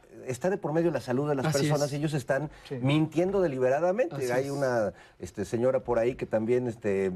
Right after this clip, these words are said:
Speaker 1: miente cotidianamente dando información no sustentada y, y, pues, no se considera un delito porque se avalan en que es libertad de expresión.
Speaker 2: Claro.
Speaker 1: Pero creo que sí es un delito, doctor. No sé cómo,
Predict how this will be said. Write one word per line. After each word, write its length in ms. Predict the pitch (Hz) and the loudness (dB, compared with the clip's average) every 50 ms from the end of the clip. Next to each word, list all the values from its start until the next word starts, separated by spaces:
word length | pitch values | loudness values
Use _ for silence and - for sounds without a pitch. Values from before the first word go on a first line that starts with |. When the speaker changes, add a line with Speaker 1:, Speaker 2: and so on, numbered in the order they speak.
| - - | -6 -6
Speaker 1:
miente 420 | 110 117 135 139 139 127 - 156 | -4 -2 0 0 0 0 -2 -2
cotidianamente 720 | - 131 127 123 127 131 135 135 135 143 139 135 131 131 127 | -2 -2 -2 0 0 0 2 2 0 0 0 -2 0 0 0
dando 200 | 123 123 131 135 | 0 0 0 -2
información 680 | 127 117 113 110 110 110 104 104 123 131 131 127 - - _ _ | -2 -2 -2 0 0 -2 0 0 0 0 0 -2 -6 -14 _ _
no 220 | 104 113 139 151 | -2 0 0 0
sustentada 760 | 147 165 151 - - 139 123 120 - 120 117 110 110 127 151 - - - - - - - _ _ _ _ _ _ _ _ _ _ _ _ _ | 0 -4 -6 -4 -2 -2 -2 0 0 0 0 0 -2 -4 -6 -10 -18 -20 -20 -20 -20 -20 _ _ _ _ _ _ _ _ _ _ _ _ _
y, 240 | - 175 214 202 - - | 0 0 0 0 0 0
y, 320 | 180 185 190 185 185 170 - - _ _ | 2 2 2 2 0 -2 -6 -12 _ _
pues, 240 | - 180 165 - - | 0 0 0 0 0
no 220 | 175 175 208 226 | 0 2 2 2
se 120 | - 254 | -2 0
considera 360 | - 175 147 120 151 147 147 156 | -2 -2 -2 -2 -2 0 0 0
un 80 | 156 | 0
delito 360 | 143 151 165 208 208 214 202 | 2 2 2 2 2 0 -2
porque 220 | - 147 127 147 135 | -2 -2 -4 -4 0
se 80 | - | 0
avalan 320 | 139 131 135 147 160 165 147 | 0 0 2 0 0 0 -2
en 100 | 139 131 | -2 -2
que 100 | - 147 | 0 -2
es 100 | 139 127 | -2 0
libertad 320 | 131 123 117 - - 131 | 2 2 2 2 2 2
de 80 | 123 123 | 2 2
expresión. 500 | 120 - - 95 90 - - 143 151 139 | 0 -4 -10 -12 -10 -4 -2 -2 -2 0
Speaker 2:
Claro. 180 | - 151 135 | -2 0 0
Speaker 1:
Pero 240 | 139 143 143 139 - | 2 2 2 0 -2
creo 220 | - 170 190 208 202 | 0 0 0 0 0
que 100 | 226 196 | -2 -2
sí 140 | - - 214 | -2 0 -2
es 140 | 214 - - | -2 -2 -2
un 140 | 208 220 190 | -2 0 2
delito, 420 | 165 139 131 165 208 - - 160 | 2 2 2 0 0 2 2 2
doctor. 240 | 135 123 - - 139 | 2 2 2 2 0
No 100 | 156 180 | 0 0
sé 180 | - - 190 190 | -2 -2 -4 -2
cómo, 280 | - 202 202 202 175 | 0 2 2 2 0